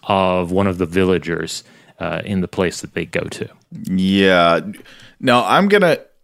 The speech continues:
Speaker 2: admit that I, I, again, had a hard time keeping the different characters and their, the human characters and their relationships straight. So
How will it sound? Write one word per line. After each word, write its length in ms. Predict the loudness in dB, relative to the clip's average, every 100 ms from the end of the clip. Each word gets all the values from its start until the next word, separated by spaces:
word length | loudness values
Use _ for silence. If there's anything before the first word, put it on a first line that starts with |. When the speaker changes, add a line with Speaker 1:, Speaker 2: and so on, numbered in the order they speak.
| _
Speaker 2:
admit 520 | 2 4 4 4 2
that 160 | 2 2
I, 140 | 4
I, 180 | 2 2
again, 540 | 2 2 0 2 2 2
had 180 | 2 4
a 160 | 4
hard 640 | 0 -4 0 4 4 2 0
time 360 | -2 0 0
keeping 400 | 0 -2 0 0
the 80 | 0
different 340 | 0 0 -4
characters 640 | 0 2 2 2 0 0 0
and 140 | 0
their, 120 | 0
the 120 | -2 -4
human 400 | 0 2 2 2
characters 560 | 2 2 2 0 0
and 140 | 0 0
their 80 | 2
relationships 760 | 2 2 0 -2 -2 -2 -4 -4
straight. 440 | 0 0 0 -4
So 380 | 0 2 2